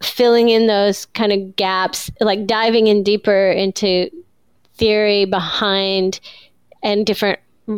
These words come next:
articulations of authors and researchers behind the things I was already familiar with, but then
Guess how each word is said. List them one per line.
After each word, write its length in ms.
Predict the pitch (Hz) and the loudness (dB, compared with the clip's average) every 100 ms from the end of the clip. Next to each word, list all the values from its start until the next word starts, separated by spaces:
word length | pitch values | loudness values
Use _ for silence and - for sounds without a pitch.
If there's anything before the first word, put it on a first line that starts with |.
| - _ | -10 _
articulations 800 | 202 190 233 - 202 196 190 196 196 | -4 -2 -2 0 2 2 0 -2 -2
of 100 | 185 | -2
authors 520 | - 190 190 190 190 | -2 -2 0 0 0
and 140 | 190 | 0
researchers 580 | 214 247 226 196 202 180 | 2 2 0 -2 0 -2
behind 420 | 196 185 190 190 | -2 -2 0 -2
the 80 | 196 | -2
things 300 | - 196 190 | -2 -2 0
I 80 | 180 | 0
was 160 | 185 | 0
already 240 | 190 180 180 | 2 0 0
familiar 500 | - 196 208 220 208 | -2 0 2 2 2
with, 200 | 190 175 | 2 -2
but 180 | - 180 | -4 -4
then 180 | 202 196 | -2 -2